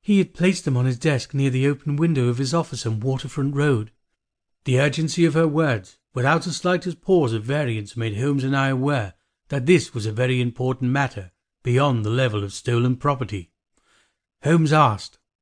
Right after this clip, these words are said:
"Where does this information come from?" Miss Julia replied, "The reason why there was a second telegram full of more facts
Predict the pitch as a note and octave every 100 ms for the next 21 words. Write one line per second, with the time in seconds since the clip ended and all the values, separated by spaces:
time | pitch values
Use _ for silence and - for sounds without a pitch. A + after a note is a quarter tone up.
0 | _ _ C3 A#2 A2+ B2 D3+ E3 D#3+ D#3+
1 | F3 E3+ F#3+ F3 G#3 G3 D#3 G2+ E2+ _
2 | _ _ _ _ - C3+ A#2+ D#3+ E3 C3
3 | A2 G#2+ A2 C#3 C3+ G2 F#2 _ _ _
4 | _ _ _ - A3 F3 G3 E3 D3 C3+
5 | B2+ B2+ C3 C3 A#2+ D#3+ - C#3+ - E3
6 | C3+ B2 B2 - D#3+ C#3 B2+ C#3+ C3+ -
7 | D3+ B2 -